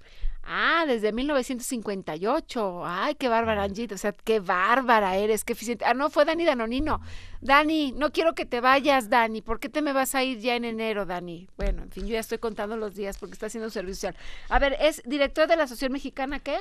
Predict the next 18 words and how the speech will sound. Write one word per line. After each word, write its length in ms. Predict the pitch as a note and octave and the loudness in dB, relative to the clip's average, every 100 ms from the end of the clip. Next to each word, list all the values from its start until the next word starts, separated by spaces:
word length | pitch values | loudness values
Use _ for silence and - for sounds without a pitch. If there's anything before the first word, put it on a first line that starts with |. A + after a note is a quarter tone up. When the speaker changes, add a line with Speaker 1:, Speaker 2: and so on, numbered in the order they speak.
| G#4+ | -2
Speaker 2:
Para 240 | A2+ G#2+ | -2 0
la 100 | G2+ | -2
Audición. 560 | G2 F#2+ F2 A#2+ C#3 D3+ - - | -2 -4 -4 -2 -2 -6 -16 -10
Speaker 1:
Para 220 | - A#3 | -2 0
la 100 | A3 | 2
Audición. 880 | G#3+ G3+ G#3+ - C4 D4 E4+ F4 F#4 G#4+ G#4 - | 0 -2 -8 -6 2 6 8 8 8 4 -4 -8
Speaker 2:
Ayúdanos 640 | G#2+ A2 A#2 A#2 G#2 - | -4 0 0 0 -4 -6
a 80 | F#2 | -6
oír. 260 | A2 D3 - - - | -4 -6 -10 -20 -16
Speaker 1:
Ay, 200 | - A#3 | -2 0
doctor, 220 | B3 A#3+ C#4 | 0 -2 -4
está 200 | C#4 F4 | -2 -2
muy 160 | C4+ | -2
largo. 420 | A#3 A3+ G#3 G3 | 0 0 0 -2
Speaker 2:
Sí 120 | F#3 A#2 | -4 -8
está 180 | - | -6
largo. 280 | G#2 - - - - - - | -8 -10 -18 -18 -18 -20 -20
Speaker 1:
<laughs> 60 | - | 0